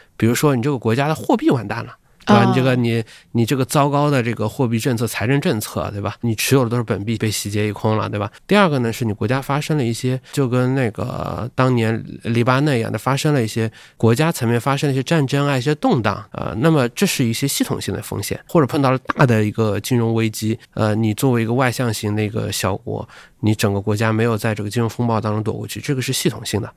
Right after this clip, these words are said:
Speaker 1: 但是坦率说，这系统性的大的风险，就对于中美这样的大国来说，这个抵御风险能力是更强的。那我们说回归到微观层面上来说，我统计下来最多的，就大家说的，第一个就是生病失去工作能力。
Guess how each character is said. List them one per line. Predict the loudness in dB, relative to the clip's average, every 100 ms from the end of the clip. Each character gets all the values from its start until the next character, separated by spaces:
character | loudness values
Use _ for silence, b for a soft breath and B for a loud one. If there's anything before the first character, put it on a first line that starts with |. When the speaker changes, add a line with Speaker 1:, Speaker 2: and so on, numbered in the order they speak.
| b 0
Speaker 1:
但 | 2
是 | 2
坦 | -2 -2
率 | 0 0
说， | -2
这 | -2
系 | -4 -4
统 | -6 -4
性 | -2
的 | -2 -4
大 | -4
的 | -2
风 | 0 -2
险， | -2 -8 B B B
就 | -2 2
对 | 4 4
于 | 2
中 | 0 0
美 | 0
这 | 0 -2
样 | -2
的 |
大 | 0 -2 0
国 | -4
来 | -6 -6
说， | -6 -6 B B 2
这 | 4
个 | 2 -2 -4
抵 | -2
御 | 0
风 | 0 0
险 | 0
能 | -4 -6
力 | -6
是 | -4 -4 -6 _
更 | -2 0
强 | 0 -6 -10
的。 | -12 B B B
那 | 4
我 | 6
们 | 4
说 | 2 0
回 | 0 0
归 | 0
到 | 0 2
微 | 2
观 | 2 2
层 | 2 -2
面 | -4
上 | -4 -6
来 | -4
说， | -6 -6 b -4
我 | 2 2
统 | 2 0
计 | 0
下 | 0
来 | -2
最 | 2 0
多 | 0 0 0
的， | 0 -2
就 | -4
大 | -2 0
家 | 0
说 | 0 0
的， | 0 -2
第 | -2 0
一 |
个 | 2
就 | 0 0
是 | -4 -6 b b -8
生 | 2 4
病 | 4 0
失 | 0
去 | -2 -2
工 | -2
作 | -2
能 | -4 -4
力。 | -8